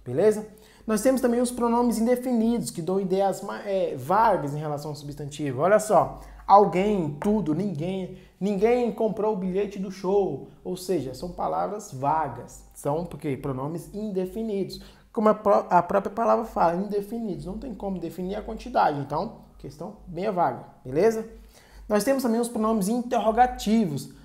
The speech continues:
normalmente são utilizados no início das frases, pra fazer pergunta, interrogativos pra fazer pergunta. Que, quem, qual, quanto,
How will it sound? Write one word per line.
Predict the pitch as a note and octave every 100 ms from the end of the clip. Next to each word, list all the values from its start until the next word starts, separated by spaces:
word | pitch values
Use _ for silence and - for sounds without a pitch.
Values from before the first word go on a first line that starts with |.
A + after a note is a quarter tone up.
| -
normalmente | F3 F#3+ F#3+ G3
são | - G#3
utilizados | G3 F#3 D#3+ F3 F#3+ E3+
no | G3
início | G3 F#3 F#3+ A3
das | G#3 -
frases, | - F3+ F#3+ G3 C#3+ - - -
pra | -
fazer | - D3 D3+
pergunta, | D3+ C4 A#3+ B3 B3 B3+ A#2+ B2
interrogativos | B2+ D3 D#3+ F3 F3 A#3 C#4+ -
pra | -
fazer | D3 C3+ D3
pergunta. | A#3+ C4+ C4 A#3+ D#3+ - - - - _ -
Que, | A#3+ A#3 A#3+ A#3 -
quem, | G#3 A3 A3+ A3+
qual, | - F#3+ G3 G#3+ G3+
quanto, | - F#3 G#3+ G#3+ G#3 A3